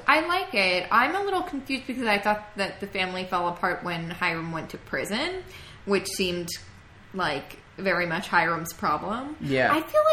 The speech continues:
Speaker 1: like, uh, Veronica doesn't really understand that Hiram did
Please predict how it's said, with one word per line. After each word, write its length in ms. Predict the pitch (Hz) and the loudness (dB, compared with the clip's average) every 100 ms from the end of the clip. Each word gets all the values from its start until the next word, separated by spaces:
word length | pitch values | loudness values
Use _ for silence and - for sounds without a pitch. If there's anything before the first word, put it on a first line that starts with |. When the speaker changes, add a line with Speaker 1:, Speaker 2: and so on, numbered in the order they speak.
| 539 | 4
Speaker 1:
like, 120 | 330 302 277 269 - | 4 6 6 4 -2
uh, 40 | 220 | -2
Veronica 500 | 247 285 285 285 254 - | 2 2 4 0 0 4
doesn't 440 | 233 240 240 - | 4 4 -2 -4
really 420 | 208 226 220 226 | -2 0 2 2
understand 600 | 208 202 196 - 190 196 | 0 2 0 0 0 2
that 160 | 185 175 | 0 -2
Hiram 380 | - 185 190 185 | 0 0 2 0
did 200 | 180 | -4